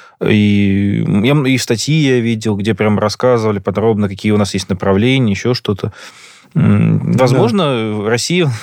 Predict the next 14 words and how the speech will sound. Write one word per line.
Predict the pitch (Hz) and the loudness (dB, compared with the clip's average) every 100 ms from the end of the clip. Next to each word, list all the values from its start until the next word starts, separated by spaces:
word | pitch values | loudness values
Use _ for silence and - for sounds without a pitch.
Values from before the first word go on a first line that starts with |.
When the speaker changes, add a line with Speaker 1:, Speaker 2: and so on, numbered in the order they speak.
| - | -8
Speaker 1:
<laughs> | 143 123 - - - - | -4 -4 -4 -10 -12 -4
вновь | - 101 117 143 180 175 | -2 0 2 4 2 0
станет | - 131 127 - | -4 -2 -2 -2
лидером | 117 110 113 110 104 120 | -2 0 0 0 0 0
Speaker 2:
Но | |
Speaker 1:
этого. | 123 156 143 | 2 2 2
Speaker 2:
главное | 165 220 247 226 220 196 | 2 2 0 -2 -2 -2
тут | - 208 196 - - - - - - | -2 -2 -2 -10 -20 -20 -20 -8 0
именно | 156 156 156 147 147 | 2 2 2 2 0
то, | 139 190 220 | 0 0 0
что | - - 147 131 127 - _ _ - - - | -2 -4 0 0 0 -6 _ _ -20 -20 -2
прогресс | 147 156 147 160 160 131 - - _ _ | 2 2 2 2 2 0 -2 -4 _ _
в | 127 117 | -2 0
любой | 147 156 135 139 107 98 | 2 2 0 0 0 -2